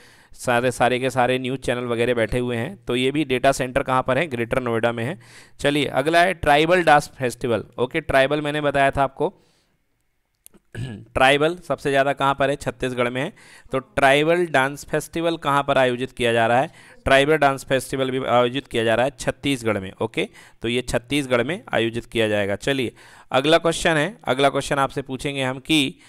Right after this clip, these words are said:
अ, वैज्ञानिकों, वैज्ञानिक समाचार के प्रकाशन में, ओके, वैज्ञानिक समाचार के प्रकाशन में, वैज्ञानिक समाचार,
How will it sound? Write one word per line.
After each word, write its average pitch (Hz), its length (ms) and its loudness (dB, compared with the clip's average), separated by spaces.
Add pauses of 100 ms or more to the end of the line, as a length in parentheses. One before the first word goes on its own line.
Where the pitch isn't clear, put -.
(420)
अ, - 40 -2 (240)
वैज्ञानिकों, 143 1000 2
वैज्ञानिक 139 520 0
समाचार 143 480 0
के 147 120 -4
प्रकाशन 127 500 0
में, 107 240 -8 (140)
ओके, 156 300 -2 (120)
वैज्ञानिक 127 500 -2
समाचार 127 480 0
के 127 120 -8
प्रकाशन 117 460 -2
में, 123 200 -8 (720)
वैज्ञानिक 117 680 -4 (1200)
समाचार, 120 720 0